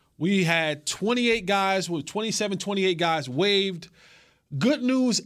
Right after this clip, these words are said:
and bad news here, fellas. Twenty-eight guys waived. None of our guys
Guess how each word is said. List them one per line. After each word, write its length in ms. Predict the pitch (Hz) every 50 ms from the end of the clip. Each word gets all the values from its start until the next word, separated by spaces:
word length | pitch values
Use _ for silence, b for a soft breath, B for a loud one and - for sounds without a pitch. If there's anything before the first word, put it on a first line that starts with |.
| - -
and 320 | 240 269 277 269 233 175
bad 260 | 196 202 190 170 131 139
news 200 | 131 123 - -
here, 160 | 151 143 120
fellas. 480 | - - 143 139 143 151 147 - - - _ _ _ _ _ _ _ _ _ _ _ _ _ _ _ _ _ _ _ _ _ _ -
Twenty-eight 680 | - - 175 202 240 294 311 302 285 277 277 254 202
guys 360 | 190 233 233 226 226 208 170
waived. 560 | 175 190 220 240 240 240 240 240 208 170 - -
None 420 | 160 160 170 180 196 240 285 294
of 120 | 285 247 247
our 160 | 233 220 220
guys 580 | 185 196 190 185 185 180 180 175 151 - -